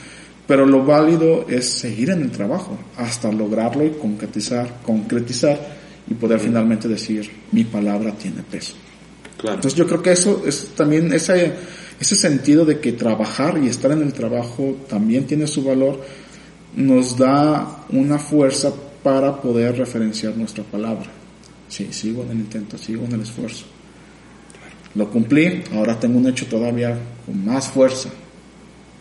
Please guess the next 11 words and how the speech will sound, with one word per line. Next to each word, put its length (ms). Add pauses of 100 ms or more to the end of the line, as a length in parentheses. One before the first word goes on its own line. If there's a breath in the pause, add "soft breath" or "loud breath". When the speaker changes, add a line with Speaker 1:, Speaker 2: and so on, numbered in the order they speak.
(180)
Speaker 1:
porque 220
lo 60
puedo 260
demostrar, 480
lo 80
puedo 220
constatar. 480 (640)
Speaker 2:
Sí, 640
y 160
es 140
como, 500